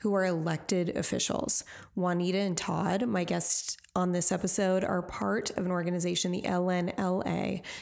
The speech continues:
that is not a city-sanctioned neighborhood association. They will explain why the city-sanctioned Lents Neighborhood Association was not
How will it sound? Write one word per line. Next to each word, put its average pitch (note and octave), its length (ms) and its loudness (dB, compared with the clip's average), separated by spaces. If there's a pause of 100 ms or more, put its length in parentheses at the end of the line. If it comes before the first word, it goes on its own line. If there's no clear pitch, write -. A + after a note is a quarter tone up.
(120)
that F#3 100 2
is F3+ 160 2
not E3 560 0 (100)
a F3+ 60 4
city-sanctioned F3 720 4
neighborhood E3+ 320 0
association. - 720 2 (320)
They G3+ 220 2
will C#4 140 2
explain F#3 680 2
why F#3 300 0
the F3+ 80 2
city-sanctioned F#3 920 2 (260)
Lents F3 800 0
Neighborhood F#3+ 460 2
Association - 760 2 (340)
was F3+ 240 2
not E3+ 560 0